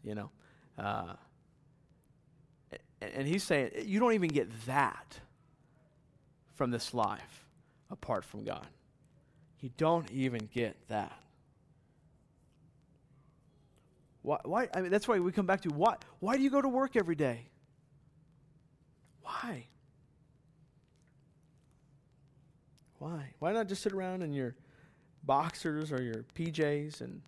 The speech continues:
watch T V all day? You're like, "Well, 'cause then I wouldn't have the money to pay for the T V." Very good, very good. We are thinking deeply. Uh,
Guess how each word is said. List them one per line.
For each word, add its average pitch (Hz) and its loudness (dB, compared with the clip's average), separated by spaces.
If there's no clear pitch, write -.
watch 156 -8
T 165 -6
V 143 -2
all 107 -4
day? 107 -10
You're 143 0
like, 135 0
"Well, 180 2
'cause - -6
then 247 4
I 233 6
wouldn't 196 4
have 180 4
the 170 0
money 196 6
to 170 -2
pay 202 0
for 190 -6
the 180 -2
T 208 0
V." 202 0
Very 160 8
good, 131 4
very 131 0
good. 113 -2
We 123 -4
are 123 2
thinking 131 -2
deeply. 120 -4
Uh, 117 -2